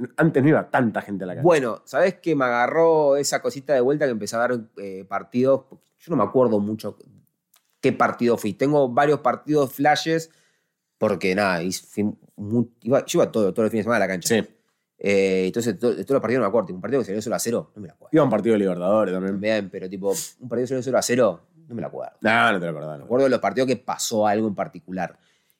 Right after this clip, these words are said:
Speaker 2: Y
Speaker 1: Me
Speaker 2: estaba
Speaker 1: acuerdo de uno que siempre nombran, que es un cuatro a tres que le dieron vuelta al partido a Racing, creo que fue.
Speaker 2: Ah, sí, el día que Gastón se hizo hincha de San Lorenzo.
Speaker 1: Sí.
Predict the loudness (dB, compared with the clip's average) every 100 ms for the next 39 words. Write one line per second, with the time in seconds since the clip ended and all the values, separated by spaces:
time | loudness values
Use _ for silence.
0 | _ -2 2 4 4 4 4 4 2 2
1 | 4 2 0 0 0 0 2 2 0 -2
2 | -4 -6 -8 -12 -12 -14 -12 -2 0 0
3 | -2 -2 -4 -6 -6 -4 -4 -4 -4 -6
4 | -6 -2 0 0 0 -4 -10 -12 -10 -2
5 | 2 2 2 0 2 0 0 -8 _ -10
6 | -6 -6 -6 -12 -10 -6 -4 -4 -2